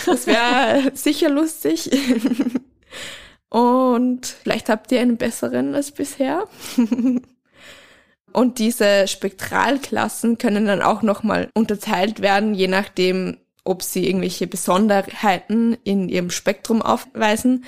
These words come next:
Und das wird dann durch ein Suffix oder Präfix, ähm, äh, angezeichnet. Zum Beispiel werden Zwergsterne durch ein D am Ende gekennzeichnet oder es gibt die Bezeichnung P E C,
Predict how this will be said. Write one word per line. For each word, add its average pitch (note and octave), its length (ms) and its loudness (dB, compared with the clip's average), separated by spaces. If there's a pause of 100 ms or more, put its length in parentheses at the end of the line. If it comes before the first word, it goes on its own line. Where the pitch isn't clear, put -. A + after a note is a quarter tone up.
(260)
Und G3 80 -2
das G#3+ 140 0
wird G3+ 140 -2
dann F#3+ 160 2
durch G3 180 0
ein F3 360 0
Suffix - 460 -2
oder F3 140 -2
Präfix, G3+ 760 -2
ähm, F#3 640 -4
äh, F#3 300 -6 (140)
angezeichnet. A3 800 0 (440)
Zum - 140 -2
Beispiel F#3+ 840 2
werden F#3 300 -2
Zwergsterne F#3+ 760 -2
durch G3 260 -8
ein F#3+ 180 -8
D G#3 320 2
am A#3+ 140 2
Ende A3 540 2
gekennzeichnet G3+ 960 -2
oder F#3+ 140 -2
es F3+ 140 -4
gibt G3+ 220 -10 (260)
die F#3+ 400 -6 (320)
Bezeichnung F#3 580 -2
P F#3+ 180 0
E F#3+ 260 -2
C, A#3 560 2